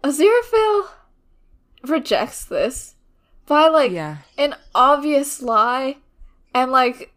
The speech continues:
Speaker 1: it's even obvious to Crowley that it's a lie, where he goes, "Friends? We're not friends. We are an, an angel and a demon.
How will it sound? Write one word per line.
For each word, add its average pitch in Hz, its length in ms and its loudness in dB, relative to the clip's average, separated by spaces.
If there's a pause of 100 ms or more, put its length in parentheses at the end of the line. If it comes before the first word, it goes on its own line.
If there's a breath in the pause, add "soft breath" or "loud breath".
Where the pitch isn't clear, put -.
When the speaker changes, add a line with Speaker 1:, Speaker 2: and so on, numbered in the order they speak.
Speaker 1:
it's 277 260 2
even 285 300 2
obvious 262 500 2
to 262 80 -8
Crowley 247 460 0
that 233 180 0
it's 220 240 -4
a 247 40 -14
lie, 202 640 0 (140)
where 233 140 -6
he 240 140 -6
goes, 226 420 -4 (340)
"Friends? 370 800 -4 (360)
We're 494 180 10
not - 240 4
friends. 226 720 0 (420 soft breath)
We 339 160 6
are 392 80 4
an, 359 380 -2
an - 160 2 (180)
angel 392 720 6
and 330 140 6
a 302 180 4 (100)
demon. 311 600 4